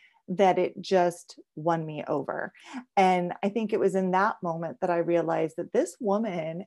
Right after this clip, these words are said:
has something important to say and something important to contribute beyond her super fun songs, right? Which are also really good and I'm really into. But, um, so I started paying attention.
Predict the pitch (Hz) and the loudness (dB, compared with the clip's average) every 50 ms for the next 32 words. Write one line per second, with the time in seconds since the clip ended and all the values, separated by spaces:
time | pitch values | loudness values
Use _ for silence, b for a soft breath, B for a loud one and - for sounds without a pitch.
0 | _ - 196 185 208 185 180 - 202 196 190 196 190 180 160 - - 156 156 - | _ -12 -6 -4 -4 -4 -2 -2 -4 -2 -2 -2 -4 -4 -6 -8 -6 -8 -8 -8
1 | - 151 156 147 - - 175 170 180 226 247 - - 190 - 190 165 185 180 175 | -8 -12 -14 -12 -8 -6 -4 -4 -2 -4 -4 -4 -6 -8 -8 -6 -6 -6 -6 -6
2 | 170 - - 180 - - - - - - 175 165 - - - 240 202 185 160 165 | -8 -6 -4 -4 -4 -4 -8 -14 -12 -10 -10 -10 -8 -4 -4 -2 -2 0 0 0
3 | 160 160 160 - b b b b b b b _ - 208 208 208 214 269 320 269 | 0 0 -2 -6 b b b b b b b _ 2 4 6 6 6 6 6 4
4 | 170 156 165 180 - - 190 180 196 - 180 165 - 151 147 - 143 143 - - | 2 2 0 -2 -4 -2 -2 -2 -2 -2 -4 -4 -4 -4 -6 -6 -10 -10 -10 -10
5 | - - - - - - - - _ - - 87 - - - 165 180 160 151 160 | -8 -8 -8 -8 -10 -18 -20 -18 _ -6 -6 -6 -4 -6 -6 -4 -2 -2 -2 -4
6 | - - 151 - - - - - - - - - - - - - - _ - - | -4 -8 -8 -8 -8 -8 -8 -8 -8 -8 -8 -8 -8 -10 -10 -12 -16 _ -10 -8
7 | 131 147 151 147 151 - - - - - B B B B B B B - 208 196 | -8 -8 -8 -10 -10 -8 -8 -8 -8 -10 B B B B B B B 4 6 8
8 | 180 156 - - 196 175 165 165 - - 226 226 247 277 254 240 233 226 190 175 | 8 8 6 4 2 2 2 0 0 0 2 2 4 2 2 2 0 -2 -4 -4
9 | 170 160 - 175 139 151 - - - - 190 | -4 -6 -8 -10 -10 -10 -12 -14 -14 -16 -16